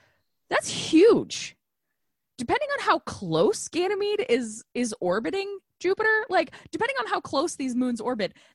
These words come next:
they would be huge in the sky. They would be huge. There may not even be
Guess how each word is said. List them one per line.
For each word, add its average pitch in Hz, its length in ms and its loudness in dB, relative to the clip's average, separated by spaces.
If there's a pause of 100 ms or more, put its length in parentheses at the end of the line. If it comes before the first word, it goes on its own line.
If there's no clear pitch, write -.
they 320 180 0
would 523 140 2
be 285 180 2
huge 226 1120 0 (240)
in 165 140 -8
the 147 60 -8
sky. - 360 -6 (280)
They 403 80 2
would 480 100 6
be 466 80 0
huge. 508 640 -2 (480)
There 370 180 6
may 523 160 4
not 508 140 8
even 415 220 4
be 330 160 -2